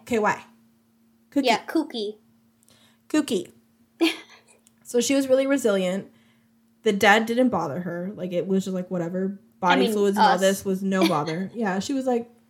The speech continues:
Speaker 1: "Whatever." And she would make her own clothes. She was kind of really just stylish and pretty and just, I mean, like, she was a bad bitch. She was like, "This doesn't bother me. I don't care. I'm gonna become a nurse." So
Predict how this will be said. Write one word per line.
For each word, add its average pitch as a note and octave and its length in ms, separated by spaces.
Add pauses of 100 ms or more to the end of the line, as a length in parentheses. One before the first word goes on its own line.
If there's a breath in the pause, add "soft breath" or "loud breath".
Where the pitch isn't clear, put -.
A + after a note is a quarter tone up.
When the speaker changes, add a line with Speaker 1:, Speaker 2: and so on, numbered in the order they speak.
Speaker 1:
"Whatever." G3 520 (1160 soft breath)
And A3+ 480
she A#3 260
would G#3 280
make F3+ 200
her F3 140
own - 140
clothes. C#4 760
She G#3+ 160
was F#3 140
kind F#3+ 260
of F#3+ 100
really F3+ 180
just F#3+ 200
stylish A#3 540
and G3+ 120
pretty A3+ 500
and G3 140
just, F#3 480 (760)
I G#3+ 40
mean, A#3+ 140
like, A#3 120
she - 100
was D4 200
a D4 100
bad A3+ 340
bitch. B3+ 220
She G3+ 120
was G3+ 140
like, G3 240
"This F#3+ 160
doesn't G3 220
bother F#3 240
me. F3+ 280
I F3+ 120
don't F3+ 140
care. F3 320
I'm F#3+ 80
gonna F#3 140
become F3+ 280
a D3+ 60
nurse." - 440 (420 soft breath)
So G#3+ 640